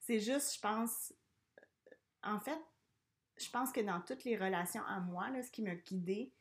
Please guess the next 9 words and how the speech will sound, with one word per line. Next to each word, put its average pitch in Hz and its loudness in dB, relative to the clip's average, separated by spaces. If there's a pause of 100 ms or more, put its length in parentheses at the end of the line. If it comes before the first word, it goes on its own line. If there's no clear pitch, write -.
(340)
c'est 226 -2
vraiment 202 2
la 185 2
chimie, 202 -2
c'est 220 -4
vraiment 185 0
la, 180 2 (140)
la 180 0
connexion 196 -2